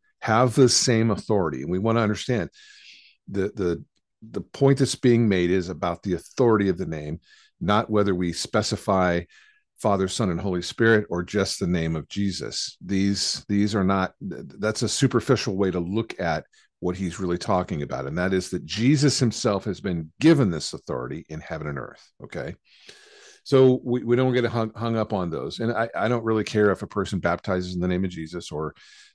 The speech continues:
they specify the, the whole Trinity. Doesn't make any difference to me as long as they're baptizing believers.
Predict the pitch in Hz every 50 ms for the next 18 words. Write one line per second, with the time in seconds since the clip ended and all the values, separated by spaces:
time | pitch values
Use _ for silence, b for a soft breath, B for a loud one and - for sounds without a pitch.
0 | _ - 82 85 - - - 92 82 - - 87 - 87 80 80 78 78 85 80
1 | - - 80 82 82 87 82 85 87 82 - - 101 85 80 78 73 - _ _
2 | _ _ - 104 98 104 98 95 95 92 - 92 87 78 - - - 113 - -
3 | - 87 80 87 104 - - 117 95 104 104 101 107 120 135 135 110 101 92 -
4 | 98 76 - 92 90 98 - - 101 87 80 - 82 80 80 80 87 90 117 131
5 | 104 78 58 53 - -